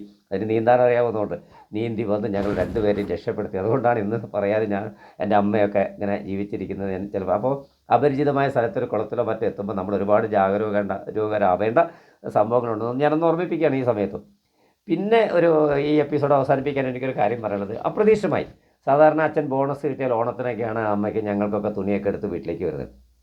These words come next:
പക്ഷേ ഇത്തവണ ഓണവും വിഷുവും ഒന്നും അല്ലാത്തൊരു പ്രത്യേക കാലഘട്ടത്തിൽ അച്ഛനൊരു മനോഹരമായ സാരിയും വാങ്ങി വീട്ടിലെത്തി.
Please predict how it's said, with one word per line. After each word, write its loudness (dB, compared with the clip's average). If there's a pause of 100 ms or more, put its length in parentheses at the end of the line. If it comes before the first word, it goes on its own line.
(320)
പക്ഷേ 0
ഇത്തവണ 4 (420)
ഓണവും 4
വിഷുവും 0
ഒന്നും 0
അല്ലാത്തൊരു 2
പ്രത്യേക -4
കാലഘട്ടത്തിൽ -4 (480)
അച്ഛനൊരു 4
മനോഹരമായ 2
സാരിയും 0
വാങ്ങി -2
വീട്ടിലെത്തി. -10